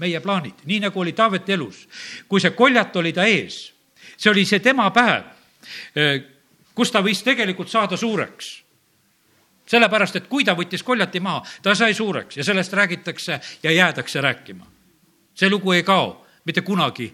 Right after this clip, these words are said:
mälestusest. Aga kui ta seda ei oleks teinud, seda lugu meil ei oleks ja ta ei oleks seda saanud. Ja meil võib olla elus niimoodi, et meil on mõned koljatid jäänud maha võtmata.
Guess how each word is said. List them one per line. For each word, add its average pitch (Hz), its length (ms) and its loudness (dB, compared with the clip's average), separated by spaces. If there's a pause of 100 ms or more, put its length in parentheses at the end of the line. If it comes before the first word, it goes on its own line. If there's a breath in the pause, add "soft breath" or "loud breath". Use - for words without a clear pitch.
(100)
mälestusest. 110 720 -8 (720 loud breath)
Aga 208 240 6
kui 220 80 2
ta 202 120 4
seda 202 200 4
ei 196 60 4
oleks 185 180 0
teinud, 175 280 -2
seda 147 200 -6
lugu 165 200 -6
meil 135 200 -6
ei 147 80 -2
oleks 135 320 -8 (300 loud breath)
ja 143 100 -2
ta 143 80 0
ei 143 60 0
oleks 131 180 -6
seda 120 160 -12
saanud. 104 300 -10 (260 loud breath)
Ja 147 80 4
meil 165 240 0
võib 160 220 -2
olla 143 160 -4
elus 131 180 -10
niimoodi, 117 320 -12
et 107 160 -18
meil 139 160 -4
on 117 160 -10
mõned 185 280 -8
koljatid 135 440 -8
jäänud 117 280 -10
maha 131 200 -10
võtmata. 107 480 -18